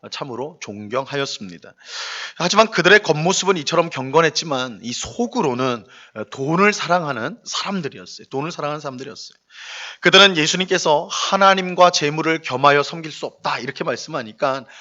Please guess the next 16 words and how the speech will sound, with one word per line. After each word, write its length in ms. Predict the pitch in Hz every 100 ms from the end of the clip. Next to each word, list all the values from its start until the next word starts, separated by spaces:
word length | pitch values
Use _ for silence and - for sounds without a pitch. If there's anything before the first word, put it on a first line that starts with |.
| -
그 80 | -
말씀을 420 | 185 143 139 156 143
듣고는 460 | 123 135 131 127
비웃었습니다. 920 | - 135 160 151 143 - 104 95 90 _ _
이, 120 | 110 110
왜냐하면 400 | 110 117 113 113 _ _
그들이 340 | - 120 113 113
돈을 480 | 113 113 156 214 - -
사랑하는 560 | - - - 185 151 123
사람들이었기 560 | - 104 98 95 90 143
때문입니다. 640 | 127 131 104 87 87 - _ - - - - -
그들은 400 | 165 185 190 185
겉으로는 880 | 147 143 - 214 185 139 127 90 -
하나님을 460 | - 160 160 160
섬겼지만 640 | 156 160 160 156 156 160 170
속으로는 720 | - 202 196 185 135 147